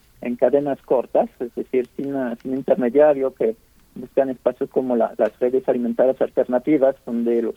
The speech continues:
apicultores pueden vender su, su miel, pero son, son, son iniciativas bastante chiquitas, reducidas, y, ah, que no, no pueden en sí, por el número que hay actualmente, pues, a, apoyar a comercializar toda la miel producida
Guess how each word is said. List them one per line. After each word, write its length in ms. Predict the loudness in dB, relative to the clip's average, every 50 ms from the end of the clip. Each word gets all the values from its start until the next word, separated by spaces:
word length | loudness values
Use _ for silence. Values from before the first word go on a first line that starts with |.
| _ -12
apicultores 560 | -12 -12 -12 -12 -6 -2 0 0 0 0 -2
pueden 220 | -4 -4 -2 -2
vender 320 | -2 -2 -2 -2 -4 -6 -6
su, 220 | -4 -4 -4 -4 -4 _
su 80 | -6 -2
miel, 300 | 0 0 0 0 -2 -4 _ _ _ _ _ _ _ _
pero 240 | 0 2 2 2 0 0 0
son, 480 | -2 0 0 0 -2 -2 -4 -6 -10 -16 _ _
son, 480 | -4 -2 -2 -2 -4 -6 -6 -8 -10 -6 _
son 140 | -4 -2 -2
iniciativas 640 | -2 -4 -2 0 0 0 2 2 2 4 4 2 2 0 _ _ _
bastante 540 | -4 -4 -4 -4 -4 -6 -6 -4 -2 -4 -4
chiquitas, 580 | -4 -6 -4 -2 -2 -2 0 2 2 2 2 0 -2
reducidas, 680 | -4 -4 -2 -2 -4 -4 -2 0 2 4 4 4 2 0 _ _ _ _ _ _ _ _ _ _ _ -8 -2
y, 340 | 2 4 4 4 4 2 0 0
ah, 420 | -2 -2 -2 -2 -2 -4 -6 -8 -10 _
que 100 | -6 -4
no, 560 | -4 -2 0 0 0 2 0 0 0 -2 -4
no 380 | -4 -8 -8 -8 -6 -4 -4 -4
pueden 280 | 0 0 0 0 0 -2
en 120 | -6 -6
sí, 120 | -6 -4
por 160 | -2 -2 -2 -2
el 120 | -2 -4
número 320 | -4 -4 0 0 0 0
que 80 | 2 2
hay 120 | 2 2
actualmente, 680 | 2 0 -2 -2 -2 0 0 -2 -6 -8 -6 -6 -6 -6
pues, 200 | -4 -6 -8 -8 _ _ _ _ _ _ _ _ _ _
a, 140 | -4 -2 -2
apoyar 440 | -2 -2 -4 -2 0 2 2 2 2
a 40 | 0
comercializar 520 | -2 -4 -6 -6 -6 -6 _ -4 -4 -4 -2
toda 240 | 0 2 2 2 2
la 100 | 2 0
miel 300 | -2 -2 -4 -4 -4 -6 -8 -12 _
producida 680 | -6 -4 -4 -4 -6 -6 -6 -2 0 2 2 0 0